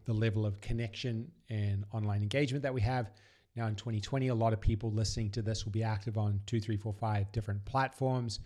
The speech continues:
and hyperactive on one or two, meaning, you know, ten,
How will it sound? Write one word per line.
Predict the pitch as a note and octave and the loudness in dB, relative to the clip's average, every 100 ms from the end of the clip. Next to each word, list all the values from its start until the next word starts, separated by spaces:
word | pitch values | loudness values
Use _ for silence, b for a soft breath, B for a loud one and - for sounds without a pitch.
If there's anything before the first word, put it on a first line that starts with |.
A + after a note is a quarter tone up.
| B B B - | B B B -6
and | G#2+ G2+ | -2 2
hyperactive | - C3+ C#3 B2+ A#2 A2+ G2+ A#2+ A2+ G2+ - _ - | 4 4 4 4 4 2 2 0 0 -2 -10 _ -2
on | G#2+ G#2 G#2 | 0 2 2
one | G#2+ | 2
or | G2+ | 2
two, | G2+ D#3+ D3 D3 | 4 6 6 4
meaning, | B2 A2+ A2 A2 G#2+ | 0 0 2 0 -2
you | A#2 | -2
know, | G#2 G#2 G2+ b b b b b b b _ | 0 0 -2 b b b b b b b _
ten, | - B2+ A#2+ G#2+ | 12 12 8 2